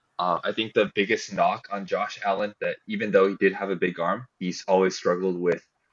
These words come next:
uh, deep ball connections. And this year, his, um, I, I th-,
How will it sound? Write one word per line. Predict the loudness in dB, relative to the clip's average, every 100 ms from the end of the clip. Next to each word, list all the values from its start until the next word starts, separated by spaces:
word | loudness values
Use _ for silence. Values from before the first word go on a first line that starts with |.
| _ -4
uh, | -4 -4
deep | -8 -2
ball | 0
connections. | 0 -2 -2 0 -2 0
And | -2 -2 -2
this | -4 0
year, | 4 4 2 0
his, | 0 0 -8 -16 _ _ _ _ -8
um, | -2 0 0 -6 -4
I, | 0 0
I | -4
th-, | -10